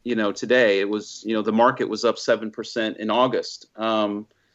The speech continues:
it was the best August, and this is after covid. It was the best August, Brad, since a-, eighty-six. I think the Fed coming out last week and kinda saying that they were changing policy,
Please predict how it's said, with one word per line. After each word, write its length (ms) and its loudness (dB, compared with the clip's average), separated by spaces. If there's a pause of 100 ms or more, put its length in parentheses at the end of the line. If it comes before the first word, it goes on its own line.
(260)
it 140 2
was 160 4
the 100 4
best 420 0
August, 640 -2 (540)
and 120 2
this 160 -2
is 240 -4
after 380 0
covid. 480 -2
It 100 -4
was 160 2
the 80 2
best 480 2
August, 440 0
Brad, 280 2
since 360 -8
a-, 220 -2
eighty-six. 800 -2 (520)
I 80 4
think 240 2
the 100 2
Fed 380 2
coming 320 0
out 440 0
last 360 2
week 360 2
and 160 0
kinda 300 0
saying 480 2
that 120 -2
they 140 6
were 120 2
changing 420 -2
policy, 840 2